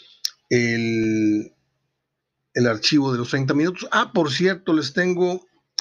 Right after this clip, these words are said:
a Víctor Manuel Bucetich. Me robé un audio por ahí.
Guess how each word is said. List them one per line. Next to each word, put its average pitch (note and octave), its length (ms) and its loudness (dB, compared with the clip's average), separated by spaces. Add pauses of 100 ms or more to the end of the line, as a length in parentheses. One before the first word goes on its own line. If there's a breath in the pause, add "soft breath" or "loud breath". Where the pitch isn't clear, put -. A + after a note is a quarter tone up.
(120)
a D3 540 0 (360)
Víctor E3 460 0
Manuel D3 320 2
Bucetich. - 840 -2 (920 loud breath)
Me B2 100 0
robé C3 200 4
un E3 120 0
audio D#3+ 320 0
por C3+ 140 -6
ahí. F3+ 320 -2